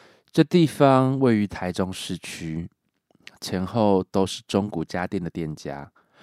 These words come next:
是个老房子。业主一家人都很好，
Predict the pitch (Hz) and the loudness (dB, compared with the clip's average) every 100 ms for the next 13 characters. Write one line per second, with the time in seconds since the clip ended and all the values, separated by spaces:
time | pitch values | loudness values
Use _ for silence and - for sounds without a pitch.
0 | - - - _ - 170 139 92 87 98 | -20 -20 -20 _ -4 2 6 6 4 0
1 | 92 95 95 - _ _ _ _ _ _ | -2 -4 -6 -8 _ _ _ _ _ _
2 | _ _ - 147 160 - 110 117 - 113 | _ _ -4 2 2 2 0 0 0 2
3 | 104 98 110 98 90 87 95 65 | 2 4 2 2 -4 -6 -8 -10